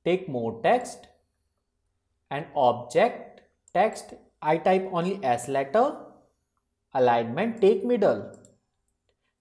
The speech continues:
Guys, change font, I use Arial Black font here and increase depth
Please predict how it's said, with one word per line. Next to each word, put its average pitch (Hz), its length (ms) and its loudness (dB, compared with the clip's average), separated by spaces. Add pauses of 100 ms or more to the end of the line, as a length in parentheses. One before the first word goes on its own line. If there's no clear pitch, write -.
Guys, 147 340 4
change 196 320 4
font, 202 560 -2 (1300)
I 147 120 2
use 202 520 0
Arial 160 320 2
Black 113 460 -2
font 240 340 0 (400)
here 127 480 2 (960)
and 147 180 -6 (140)
increase 139 540 -6
depth 208 600 0